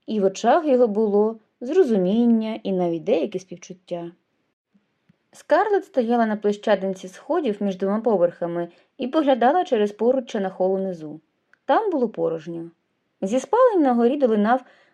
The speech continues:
безнастанний гул притишених голосів, який то підносився, то знов спадав. Деколи в ньому вирізнялися сміх та вигуки: «Невже справді?» або «І що ж він на те?»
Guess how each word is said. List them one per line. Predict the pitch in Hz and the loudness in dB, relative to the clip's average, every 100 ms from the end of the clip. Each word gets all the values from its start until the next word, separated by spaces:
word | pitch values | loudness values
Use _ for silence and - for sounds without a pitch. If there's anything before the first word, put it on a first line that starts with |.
| - | -2
безнастанний | 359 320 262 - 226 262 226 | 2 2 0 0 2 2 0
гул | 208 220 | 0 -2
притишених | 214 190 202 202 185 185 | -2 0 -2 -2 -4 -4
голосів, | 190 214 233 220 170 - _ _ - | -2 -4 -4 -8 -10 -10 _ _ -8
який | 202 208 | -4 -4
то | 196 | -6
підносився, | 180 175 247 381 320 277 - - | -8 -2 0 0 -4 -6 -4 -4
то | 175 | -4
знов | 170 196 285 | -6 -6 -6
спадав. | - 190 160 160 - _ _ _ | -2 -2 -2 -4 -8 _ _ _
Деколи | - 214 427 453 415 | -2 0 2 4 6
в | 370 | 6
ньому | 277 294 294 | 4 4 4
вирізнялися | 233 214 196 196 254 277 | 2 0 -2 0 0 -2
сміх | 302 196 185 190 | -8 -4 -4 2
та | 285 | 2
вигуки: | 269 214 196 208 208 208 - _ _ | 4 4 4 2 2 0 -2 _ _
«Невже | 185 196 190 175 196 | -2 0 0 0 -2
справді?» | 240 - 523 415 202 180 180 - _ _ - | -2 4 4 4 0 -4 -8 -10 _ _ -8
або | 170 160 233 285 - _ _ - | -6 0 2 2 -2 _ _ -6
«І | 208 | -4
що | - 226 277 | -2 2 2
ж | 285 | 2
він | 349 349 | 0 2
на | 349 | 2
те?» | 339 330 330 | 0 -2 -4